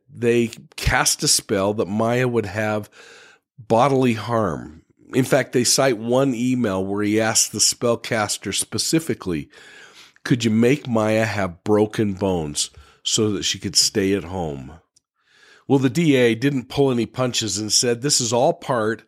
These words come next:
of the evidence she's gonna present, and it's Larry's homicidal ideations to harm May."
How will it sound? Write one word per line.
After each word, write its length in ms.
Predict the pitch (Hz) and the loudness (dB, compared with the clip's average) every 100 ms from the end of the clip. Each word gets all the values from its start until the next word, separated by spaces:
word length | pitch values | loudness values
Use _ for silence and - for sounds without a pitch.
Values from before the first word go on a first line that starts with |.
| _ - - - | _ -20 -20 -4
of 160 | 113 107 | -4 0
the 160 | 110 | 2
evidence 340 | 127 147 117 98 | 4 4 2 2
she's 280 | - 104 - | -2 -2 -4
gonna 180 | 98 | -6
present, 400 | 90 107 95 104 | -6 -4 -2 -2
and 100 | 90 | -2
it's 200 | 110 104 | 0 0
Larry's 460 | 123 123 139 151 156 | 0 2 4 2 0
homicidal 720 | - 143 156 - 127 120 123 | -2 -2 0 0 0 -2 -4
ideations 840 | 98 113 120 123 104 90 - 95 - | -2 -2 0 0 0 0 -2 -4 -6
to 100 | 98 | -6
harm 440 | 87 104 98 101 98 | -8 -6 -6 -6 -4
May." 420 | 87 76 67 | -4 -6 -8